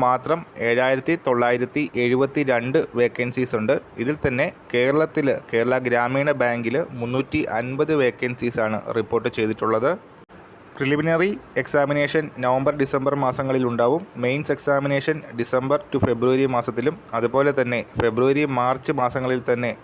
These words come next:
പ്രൊവിഷണൽ അലോട്ട്മെന്റ് വരും എന്നാണ് നോട്ടിഫിക്കേഷനിൽ കൊടുത്തിരിക്കുന്നത്.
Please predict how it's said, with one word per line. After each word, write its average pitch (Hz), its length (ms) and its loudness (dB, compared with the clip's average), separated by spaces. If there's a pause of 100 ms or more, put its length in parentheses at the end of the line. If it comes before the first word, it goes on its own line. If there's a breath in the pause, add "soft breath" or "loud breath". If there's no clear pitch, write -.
(140)
പ്രൊവിഷണൽ 123 340 0
അലോട്ട്മെന്റ് 123 560 0
വരും 117 240 0 (120)
എന്നാണ് 113 300 -2
നോട്ടിഫിക്കേഷനിൽ 117 720 -2 (240)
കൊടുത്തിരിക്കുന്നത്. 117 640 -2